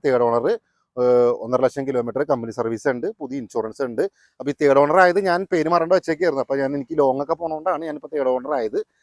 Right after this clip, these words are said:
അല്ലെങ്കിൽ ഞാൻ തേർഡ് ഓണർ ആക്കൂലായിരുന്നു. അത് വിഷയമൊന്നുമില്ല, നമുക്ക് ഈസി ആയിട്ട് ലോൺ ചെയ്യാൻ പറ്റും. അതുപോലെ തന്നെ ഏഹ്, എക്സ്ചേഞ്ച് വേണമെന്നുണ്ടെങ്കിൽ എക്സ്ചേഞ്ച് ആ, ഇത്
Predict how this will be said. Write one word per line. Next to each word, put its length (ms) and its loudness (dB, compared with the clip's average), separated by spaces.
അല്ലെങ്കിൽ 200 -4
ഞാൻ 120 -2
തേർഡ് 140 2
ഓണർ 140 0
ആക്കൂലായിരുന്നു. 720 0
അത് 100 -2
വിഷയമൊന്നുമില്ല, 500 2
നമുക്ക് 180 2
ഈസി 160 -4
ആയിട്ട് 160 2
ലോൺ 160 0
ചെയ്യാൻ 240 4
പറ്റും. 260 0
അതുപോലെ 300 6
തന്നെ 200 2
ഏഹ്, 380 -2
എക്സ്ചേഞ്ച് 460 0
വേണമെന്നുണ്ടെങ്കിൽ 560 0
എക്സ്ചേഞ്ച് 380 -2
ആ, 40 4
ഇത് 140 -2